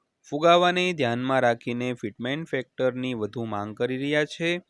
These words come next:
જો કે આ અંગે અંતિમ નિર્ણય સરકારે લેવાનો હોય છે. તો મિત્રો, ખાસ કરીને ખૂબ જ ચર્ચાનો વિષય એવું ફિટમેન્ટ ફેક્ટર, અ, બે પોઇન્ટ છ્યાસી છે તે ખૂબ જ ચર્ચામાં હાલી રહ્યું છે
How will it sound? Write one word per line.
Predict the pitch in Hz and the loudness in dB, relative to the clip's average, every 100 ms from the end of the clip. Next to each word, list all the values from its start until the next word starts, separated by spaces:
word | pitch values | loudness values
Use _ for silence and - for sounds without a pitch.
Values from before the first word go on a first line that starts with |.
| _ - _ _ _ - | _ -20 _ _ _ 0
જો | 143 | 2
કે | 147 185 | 4 2
આ | 143 143 147 | 4 0 0
અંગે | 156 160 147 | 0 -2 -2
અંતિમ | 120 120 143 160 | -2 -6 -6 -4
નિર્ણય | 120 117 120 | -4 -4 -4
સરકારે | - 104 - 104 123 220 | -2 -4 -2 -2 -2 -4
લેવાનો | 110 107 101 101 | 0 2 2 -2
હોય | 101 98 98 | -2 -4 -4
છે. | - 95 92 - _ _ _ _ _ - | -8 -8 -10 -14 _ _ _ _ _ -2
તો | 156 | 0
મિત્રો, | 156 147 156 | 0 2 0
ખાસ | 151 123 113 - | 0 0 -2 -2
કરીને | 117 120 117 117 | -2 -2 -4 -4
ખૂબ | - 135 143 | -6 -4 0
જ | 160 - | 0 2
ચર્ચાનો | 131 120 127 123 127 | 0 0 -2 -2 -2
વિષય | 120 123 - | -4 -4 -8
એવું | 82 - 117 139 143 | -8 -6 -4 -4 -4
ફિટમેન્ટ | 131 117 120 131 131 | -6 -6 -6 -6 -2
ફેક્ટર, | 156 - 98 82 - _ _ _ _ | -2 0 -4 -4 -8 _ _ _ _
અ, | 170 180 | -2 0
બે | 170 160 | 4 2
પોઇન્ટ | 160 160 160 | 4 2 2
છ્યાસી | - 143 127 - 135 | -2 -4 -4 -4 -6
છે | 127 147 92 | -4 -4 -4
તે | - - 127 | -6 -4 -2
ખૂબ | 127 - 117 | -2 -4 -2
જ | 117 | 0
ચર્ચામાં | 104 98 123 127 143 | 0 -2 -2 0 0
હાલી | 151 147 | 0 0
રહ્યું | 156 165 160 | 0 0 -2
છે | - | 0